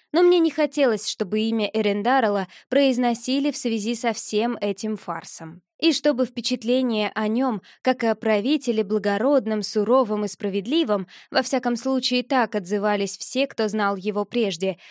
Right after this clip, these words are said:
превратилось в смешки и недоумение. Да, я знала, что веду себя странно. То ненавижу его, то испытываю невероятную симпатию, то готова избить, то жажду забыть, то мечтаю о том, чтобы он оказался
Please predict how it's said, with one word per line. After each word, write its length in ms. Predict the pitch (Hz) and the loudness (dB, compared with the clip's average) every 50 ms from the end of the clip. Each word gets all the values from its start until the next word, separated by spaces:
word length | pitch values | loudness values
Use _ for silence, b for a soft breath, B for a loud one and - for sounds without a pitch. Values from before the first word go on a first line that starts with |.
| B B | B B
превратилось 720 | - 294 302 269 269 254 254 254 302 311 311 285 254 - | 0 0 2 4 4 2 2 2 0 0 0 0 0 -2
в 60 | - - | -6 -6
смешки 540 | - 233 214 208 - - - - 277 294 | -4 -4 -2 -2 -4 -6 -4 -4 -4 -4
и 200 | 277 - - 254 | -4 -2 -2 0
недоумение. 880 | 254 254 247 202 233 226 220 220 220 214 196 180 175 165 156 147 143 _ _ _ _ _ _ B B B B B B B | 0 0 0 0 0 0 0 0 -2 -4 -4 -6 -8 -12 -16 -18 -20 _ _ _ _ _ _ B B B B B B B
Да, 260 | B 202 262 311 370 403 | B -4 0 2 2 2
я 220 | 359 339 359 359 | 2 2 2 2
знала, 380 | 262 285 277 277 269 269 277 254 | 2 2 2 2 2 2 0 0
что 160 | - - 262 | 0 -2 0
веду 240 | 220 233 190 233 247 | 0 0 -2 -2 -4
себя 280 | - - 233 254 233 | -4 -2 -2 -2 -2
странно. 520 | - - - 202 196 190 190 190 190 190 b b b b b b | -2 -4 -4 -2 -2 -2 -2 -4 -6 -8 b b b b b b
То 120 | 370 370 | 4 6
ненавижу 600 | 330 311 294 262 240 233 208 240 254 233 214 240 | 6 6 6 4 4 2 2 0 0 0 2 2
его, 280 | 240 233 208 220 226 220 | 2 2 2 2 0 2
то 180 | 226 294 302 | 2 2 2
испытываю 560 | 277 240 - - 285 - - 240 226 233 233 233 | 2 0 0 -2 -2 -2 -2 -2 0 0 0 0
невероятную 720 | 233 226 220 220 220 214 214 226 247 247 254 233 226 214 | 0 0 0 0 0 2 2 0 0 0 -2 -2 -2 -2
симпатию, 800 | - - 226 214 196 - 202 220 226 226 - 226 214 208 202 b b b b _ | -2 -4 -4 -4 -2 -2 0 0 0 -2 0 0 2 2 0 b b b b _
то 120 | 302 311 | 0 2
готова 360 | 240 262 262 254 240 220 240 | 2 2 4 4 4 4 4
избить, 640 | 226 - 240 247 208 190 165 160 202 233 247 - b b b b b | 2 2 2 -2 -2 -4 -6 -4 -4 -4 -4 -4 b b b b b
то 160 | - 254 247 233 | 2 2 4 4
жажду 400 | 202 220 214 226 196 185 226 214 | 4 2 2 2 0 -2 -4 0
забыть, 560 | 226 262 277 247 330 311 254 - - - - b b b b b b | 0 0 2 2 2 0 0 -2 -6 -12 -20 b b b b b b
то 140 | - 349 320 | 4 4 6
мечтаю 600 | 311 302 - - - - 277 277 269 254 233 226 | 6 4 2 -2 0 2 2 4 4 4 4 4
о 80 | 220 214 | 2 2
том, 260 | - 294 302 294 262 | 2 2 4 4 2
чтобы 380 | - - 247 220 196 226 226 - | 2 0 -2 0 2 2 2 2
он 160 | 285 302 294 | 2 2 2
оказался 680 | 277 262 - 247 220 262 262 277 262 - 262 247 233 | 2 0 0 0 2 2 2 2 0 0 0 -2 -2